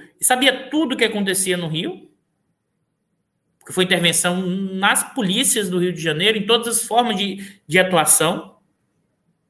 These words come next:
né? E que os militares apostaram no Bolsonaro. A questão que se coloca é o seguinte, que eu tenho ressaltado o tempo inteiro.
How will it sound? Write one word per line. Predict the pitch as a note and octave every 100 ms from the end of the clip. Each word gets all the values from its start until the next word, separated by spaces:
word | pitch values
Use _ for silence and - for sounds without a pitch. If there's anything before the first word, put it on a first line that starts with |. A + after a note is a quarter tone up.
| _ -
né? | C3 G#3 - - - -
E |
que | A#3+
os | C#4
militares | C#4+ - C#4 D4+
apostaram | D4 - - A#3+ C#4+ B3+
no | F3
Bolsonaro. | C#3 - C3 - - _ _ _ _ _ _ _ _ _ _ _ _ - -
A | -
questão | D#4+ E4
que | D#4
se | D#4
coloca | C4+ B3+ C#4+ C#4+
é |
o |
seguinte, | B3+ A3 A#3 A#3 -
que |
eu | G#3+
tenho | B3
ressaltado | A3 G#3+ G3+ A3+ A3
o |
tempo | G#3 G#3 G#3+
inteiro. | F#3 E3 E3+ E3+ G#2+